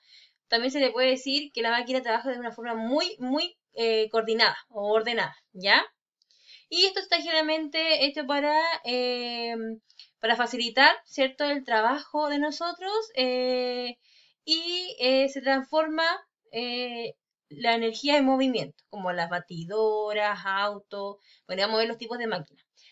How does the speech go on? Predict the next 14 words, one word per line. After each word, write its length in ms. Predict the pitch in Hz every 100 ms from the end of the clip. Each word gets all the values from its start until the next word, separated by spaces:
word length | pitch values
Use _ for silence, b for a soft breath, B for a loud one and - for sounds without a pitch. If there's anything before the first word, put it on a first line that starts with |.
| b
En 160 | - 220
la 80 | 240
maquinaria, 640 | 311 339 427 392 285 277 392 - _
¿ya?, 220 | - 214 262
es 200 | 262 269
el 120 | 262
conjunto 580 | 233 214 - 349 349 381
de 100 | 381
máquinas 640 | 381 381 214 170 160 _ _ _ _ _ _ _ _ _ _ _ b b b -
y 260 | 294 359
tiene 160 | 349 330
el 60 |
mismo 200 | 330 330
fin. 280 | 359 - 160